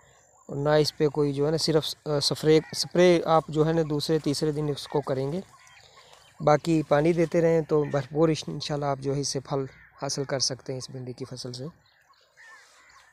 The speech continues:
जो कि मैं, मैंने इसका तजर्बा किया था। तो माशाल्लाह मंडी जैसे ही मैं लेकर गया हूँ, तो इसने काफ़ी जो है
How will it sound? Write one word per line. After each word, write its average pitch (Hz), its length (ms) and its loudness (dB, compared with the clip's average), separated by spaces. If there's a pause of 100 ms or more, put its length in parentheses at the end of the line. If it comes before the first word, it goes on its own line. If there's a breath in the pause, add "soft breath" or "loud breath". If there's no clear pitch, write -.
(260)
जो 139 180 -2
कि 147 140 -2
मैं, 143 420 0 (460)
मैंने 151 220 0
इसका 147 240 -2
तजर्बा 139 380 0
किया 135 260 -2
था। 180 200 -4 (500)
तो 147 60 -8
माशाल्लाह 143 380 -2
मंडी 143 300 -2
जैसे 151 260 -2
ही 160 80 -2
मैं 156 120 -2
लेकर 143 360 0
गया 131 200 -4
हूँ, 156 120 -8 (720 soft breath)
तो 139 140 -4
इसने 147 280 -2
काफ़ी 151 380 0
जो 143 160 -2
है 139 280 0